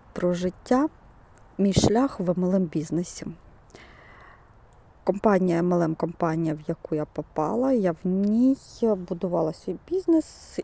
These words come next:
І щас розповім, як я взагалі попала туди, да, і що сім років, за сім років спілкування і співпраці з компанією, як змінилась я. <clears throat>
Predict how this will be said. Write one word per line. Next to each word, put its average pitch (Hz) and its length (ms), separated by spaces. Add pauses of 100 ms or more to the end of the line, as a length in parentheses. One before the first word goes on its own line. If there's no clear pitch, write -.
І 214 380
щас - 260
розповім, 202 520
як 175 240
я 190 60
взагалі 180 460
попала 240 500
туди, 160 540
да, 180 320 (180)
і 175 540
що 190 880 (120)
сім 185 360
років, 220 460 (640)
за 180 80
сім 175 220
років - 360
спілкування 185 760
і 160 40
співпраці - 580
з - 60
компанією, 180 1080
як 196 180
змінилась 180 540
я. 139 120 (1400)
<clears throat> 240 260